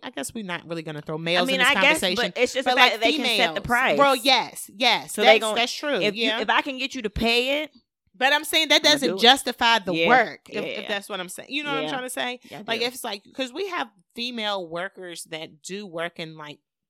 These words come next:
Speaker 1: factory settings where there is hard labor, you know, and they
Speaker 2: Mm-hmm.
Speaker 1: ain't getting paid that. But like you said,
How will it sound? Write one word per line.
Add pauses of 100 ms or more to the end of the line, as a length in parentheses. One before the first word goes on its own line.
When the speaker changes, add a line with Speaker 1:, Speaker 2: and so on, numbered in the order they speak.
(120)
Speaker 1:
factory
settings
where
there
is
hard
labor,
you
know,
and
they
Speaker 2:
Mm-hmm.
Speaker 1:
ain't
getting
paid
that.
But
like
you
said,